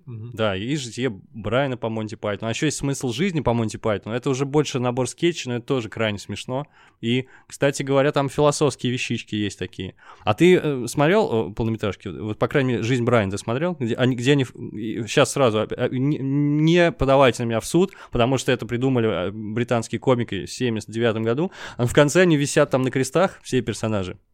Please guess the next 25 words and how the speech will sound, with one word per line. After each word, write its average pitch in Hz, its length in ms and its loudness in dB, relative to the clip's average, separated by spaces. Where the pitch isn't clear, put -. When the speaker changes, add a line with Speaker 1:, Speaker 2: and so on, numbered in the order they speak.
Speaker 2:
Понимаешь, 110 280 -2
Speaker 1:
Мгм. 123 80 -6
Speaker 2:
Иисус 156 260 -8
со - 240 -6
товарищем. 117 540 0
<laughs> - 480 -12
И 135 100 0
поют, 160 380 6
э, 117 300 4
песню 143 400 2
<laughs> - 200 -20
«Всегда 131 320 0
смотри 143 340 0
на 123 140 2
яркую 127 560 0
сторону 113 500 -2
жизни». 107 380 -6
<laughs> - 1900 -6
Она, 123 280 0
вот 123 240 -2
это 123 100 -4
просто 123 240 -2
потрясающий, 113 720 -4
ле-, 110 280 -4
э, 107 260 -10